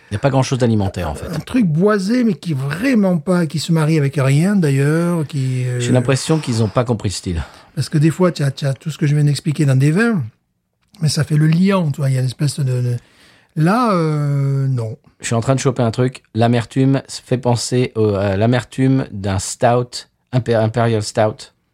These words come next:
Speaker 2: Tu trouves ?
Speaker 1: Mais, mais qui est, qui est pas, qui, qui a rien à faire là, quoi.
Speaker 2: Ouais.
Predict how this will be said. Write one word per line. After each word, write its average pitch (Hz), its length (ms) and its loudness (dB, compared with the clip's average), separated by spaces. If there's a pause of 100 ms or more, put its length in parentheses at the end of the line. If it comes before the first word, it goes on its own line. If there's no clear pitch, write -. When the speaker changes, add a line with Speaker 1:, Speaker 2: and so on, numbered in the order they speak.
(180)
Speaker 2:
Tu 196 120 -2
trouves ? 220 340 0 (100)
Speaker 1:
Mais, 127 320 2
mais 127 180 2
qui 135 180 -4
est, 123 100 0
qui 123 140 -4
est 117 40 0
pas, 135 240 0
qui, 120 180 -6
qui - 100 -8
a 113 40 4
rien 147 160 2
à 131 60 0
faire 139 200 -2
là, 165 200 0
quoi. 104 280 -4 (140)
Speaker 2:
Ouais. 151 340 2